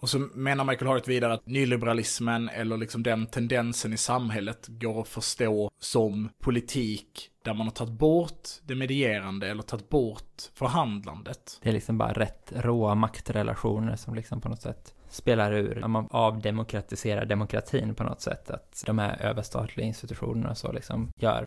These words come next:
Speaker 2: folkstyret irrelevant.
Speaker 1: Precis, och genom att då på något sätt erkänna det och att rörelsens anspråk blir då heller inte längre förhandlande, utan det blir bara, "Vi ska ha makten för att vi har rätt till den."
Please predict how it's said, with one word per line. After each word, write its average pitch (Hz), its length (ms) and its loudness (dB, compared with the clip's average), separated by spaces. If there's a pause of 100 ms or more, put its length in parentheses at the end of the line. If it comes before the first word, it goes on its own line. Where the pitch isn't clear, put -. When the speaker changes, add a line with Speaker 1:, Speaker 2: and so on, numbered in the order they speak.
(120)
Speaker 2:
folkstyret - 640 -2
irrelevant. 107 520 0
Speaker 1:
Precis, 120 380 2
och 107 60 -4
genom 113 360 0
att 113 120 -6
då 113 100 -4
på - 120 -6
något 113 100 -4
sätt 113 220 -8
erkänna 117 600 -2
det 101 400 -2
och - 100 -8
att 113 100 -8
rörelsens 110 680 -2
anspråk 120 840 -2
blir 113 100 -6
då 104 180 0
heller 107 280 -2
inte 104 420 -8 (120)
längre 101 400 -4 (140)
förhandlande, 104 1040 -2 (120)
utan 98 380 -10 (220)
det 110 240 -8
blir 104 260 -2
bara, 101 400 -4 (260)
"Vi 110 340 0
ska - 280 0
ha 104 380 0 (100)
makten 101 760 -4 (160)
för - 140 -12
att 98 140 -8
vi 98 120 -2
har 98 180 -6
rätt 101 500 -8
till 90 260 -4
den." - 240 -10